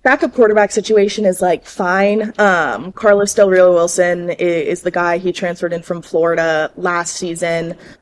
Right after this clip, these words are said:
Um, p-, played a couple games when Garrett was battling a lower body ankle injury, we believe, um, in the late half of the season.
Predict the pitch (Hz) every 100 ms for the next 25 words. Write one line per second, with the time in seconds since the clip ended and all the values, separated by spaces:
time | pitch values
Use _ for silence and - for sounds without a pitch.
0 | - 185 160 139 165 214 - - 202 -
1 | 202 202 190 190 196 190 180 180 165 170
2 | 180 - 165 165 165 165 165 - 165 160
3 | 160 156 160 160 160 156 156 156 151 147
4 | - 160 202 196 196 196 196 - 202 202
5 | 202 202 202 202 202 202 202 208 190 -
6 | 185 160 127 - 175 170 156 143 - 180
7 | 175 180 - 185 175 180 180